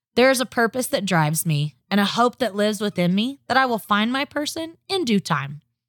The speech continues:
Until then, I'm enough for myself. I am grateful for the opportunity to reach that conclusion and live the life I have chosen. Thanks for listening. I appreciate your time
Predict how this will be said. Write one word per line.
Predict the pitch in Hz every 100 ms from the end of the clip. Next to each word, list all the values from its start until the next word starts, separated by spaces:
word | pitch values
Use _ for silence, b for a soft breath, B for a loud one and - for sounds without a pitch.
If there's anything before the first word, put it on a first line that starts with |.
| _ _ _ _
Until | 320 - 440 320
then, | 185 151 185 - _ _ -
I'm | 254 311
enough | 277 226 -
for | 277
myself. | 311 311 392 190 156 _ _ _ _ _
I | 247
am | 339 226
grateful | - 185 277 - 370
for | 262
the | 190
opportunity | 190 - 262 - 190 214 294
to | - 175
reach | 160 165 214 -
that | 233 -
conclusion | 269 233 269 254 285 294 _ _ _
and | 185 196
live | 220 220
the | 190
life | 180 180 202
I | 196
have | 196
chosen. | - 175 151 127 - _ _ _ _ _ _ _ _ -
Thanks | 415 415
for | 370
listening. | 254 160 - 175 185 196 _ _ _
I | 269
appreciate | 240 - 240 - 277
your | 262 311
time | - 165 151 180